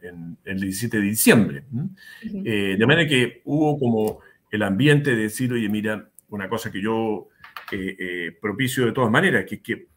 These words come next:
Speaker 1: si es que el, el texto de la nueva constitución cumple los criterios de una buena constitución, ¿m?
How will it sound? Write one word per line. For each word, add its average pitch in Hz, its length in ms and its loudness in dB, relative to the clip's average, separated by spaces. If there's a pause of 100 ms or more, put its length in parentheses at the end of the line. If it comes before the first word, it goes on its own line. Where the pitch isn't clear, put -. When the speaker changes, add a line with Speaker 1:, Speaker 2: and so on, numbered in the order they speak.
(360)
Speaker 1:
si - 280 -2
es 127 80 0
que 131 100 -4
el, 113 380 -2
el 107 140 -6
texto 143 440 0
de 123 80 -4
la 110 80 -4
nueva 120 240 -4
constitución 98 800 -8 (320)
cumple 127 260 0
los 110 140 -2
criterios 123 400 -4
de 110 80 -4
una 98 140 -4
buena 139 340 0
constitución, 98 640 -10 (360)
¿m? 139 120 -12